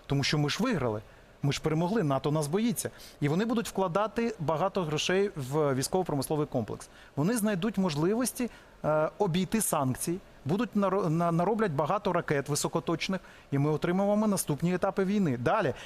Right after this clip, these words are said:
що буде в Україні відбуватись? Україна, сюди не прийдуть назад люди, сюди не прийдуть гроші. А хто буде вкладати в країну, яка знаходиться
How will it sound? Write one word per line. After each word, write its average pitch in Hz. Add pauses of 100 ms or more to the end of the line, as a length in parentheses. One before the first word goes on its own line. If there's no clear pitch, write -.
що -
буде 226
в 233
Україні 151 (140)
відбуватись? 131 (300)
Україна, 196
сюди 190
не 185
прийдуть 202
назад 185
люди, 127
сюди 165
не 175
прийдуть 170
гроші. 180
А 135
хто 240
буде 185
вкладати 170
в 139
країну, 226 (200)
яка 156
знаходиться 196